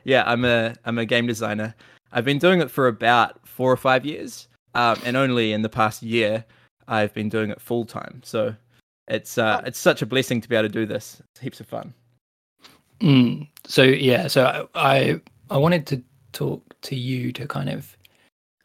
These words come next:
Speaker 3: yeah, as I've said to you, to get your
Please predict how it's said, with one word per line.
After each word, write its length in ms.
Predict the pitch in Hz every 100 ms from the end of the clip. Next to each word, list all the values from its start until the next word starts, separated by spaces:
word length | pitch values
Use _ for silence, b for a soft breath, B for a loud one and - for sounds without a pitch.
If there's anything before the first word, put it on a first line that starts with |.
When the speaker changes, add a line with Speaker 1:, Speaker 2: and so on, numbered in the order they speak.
| - -
Speaker 3:
yeah, 220 | 127 120
as 140 | 123
I've 140 | 131 143
said 180 | 143 139
to 120 | -
you, 100 | 156
to 460 | 139 - 143 139 127 - b b _ _ _
get 340 | - - - -
your 720 | 135 123 123 120 120 120